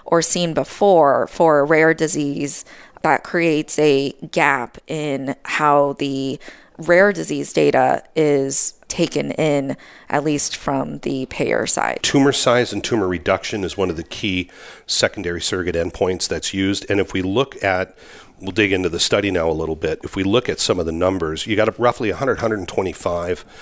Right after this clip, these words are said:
Speaker 2: approvals that ran for primary first approvals, first indications, then you had eighty secondary endpoints. So that's where you get the two oh six. You've had about thirty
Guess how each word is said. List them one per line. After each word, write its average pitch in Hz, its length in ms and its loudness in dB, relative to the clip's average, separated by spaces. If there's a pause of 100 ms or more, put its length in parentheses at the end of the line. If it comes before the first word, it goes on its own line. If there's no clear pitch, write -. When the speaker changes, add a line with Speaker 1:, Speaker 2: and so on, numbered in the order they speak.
(280)
Speaker 2:
approvals 85 680 0
that 87 220 0
ran 87 460 0 (460)
for - 200 -2
primary 104 600 0
first - 560 0
approvals, 85 480 -4
first - 280 0
indications, 104 840 -2
then 98 160 -2
you 92 100 -2
had 92 280 -2
eighty 98 260 2
secondary 85 600 -4
endpoints. 80 580 -8 (460)
So 139 120 2
that's 127 280 2
where 127 120 2
you 107 80 4
get 107 140 2
the 101 60 -6
two 101 200 -2
oh 80 60 -2
six. - 300 -6
You've 110 120 -4
had 127 100 2
about 101 160 0
thirty 117 460 -2